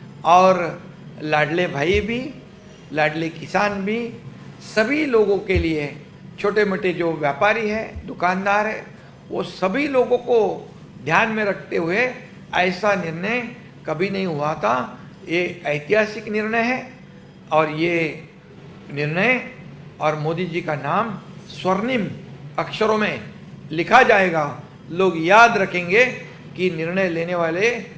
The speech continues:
देश के प्रधानमंत्री नरेंद्र मोदी जी के समय में निर्णय लिया गया।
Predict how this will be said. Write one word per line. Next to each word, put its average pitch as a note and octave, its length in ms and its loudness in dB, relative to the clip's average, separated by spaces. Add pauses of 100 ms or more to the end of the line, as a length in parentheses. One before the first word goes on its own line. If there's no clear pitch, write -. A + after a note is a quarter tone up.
(180)
देश F#3 220 0
के F3+ 100 -6
प्रधानमंत्री F3 920 -4 (300)
नरेंद्र G#3 500 2
मोदी F3+ 340 -2
जी G#3 160 -4
के F3+ 360 -2 (200)
समय A#3+ 360 2
में G#3+ 240 2
निर्णय E3 280 -4
लिया D3+ 220 -4
गया। B2+ 240 -12